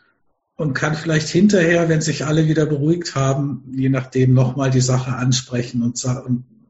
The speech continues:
quasi gemeinsam mit dem Kind schauen, was war denn da jetzt los bei uns, ne? Je nach Alter natürlich. Also ich denke, das sind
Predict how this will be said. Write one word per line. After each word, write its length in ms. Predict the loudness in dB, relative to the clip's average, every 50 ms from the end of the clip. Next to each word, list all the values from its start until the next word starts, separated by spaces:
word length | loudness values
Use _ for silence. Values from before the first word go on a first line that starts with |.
| _ _ _ _ _ _
quasi 300 | -4 -2 0 0 0 -2
gemeinsam 560 | 0 0 2 2 4 2 2 2 0 0 0
mit 160 | -2 -2 -2
dem 140 | -2 -4 -2
Kind 240 | -2 -4 -4 -4 -4
schauen, 260 | -4 -2 -2 -2 0
was 220 | -2 -2 -2 -4
war 100 | -6 -6
denn 160 | -4 -2 -2
da 100 | -2 -2
jetzt 300 | -4 -4 -4 -6 -6 -6
los 260 | -4 -2 -2 -2 -2 -4
bei 120 | -6 -8
uns, 480 | -6 -4 -2 0 0 0 -2 -2 -2 0
ne? 80 | 0
Je 160 | 2 2 2
nach 200 | 2 2 0 -2
Alter 460 | -6 -4 -2 0 0 0 -2 -4 -4 -2
natürlich. 560 | -4 -4 -6 -8 -8 -8 -6 -6 -6 -8 -10 -14 -20 -20 -20 -20 -20 -20 -20 -20 -20 _
Also 200 | _ -8 -4 -4
ich 100 | -4 0
denke, 220 | 2 2 2 2 2
das 220 | 2 0 2 2
sind 540 | 2 0 0 0 -2 -4 -6 -8 -12 _ _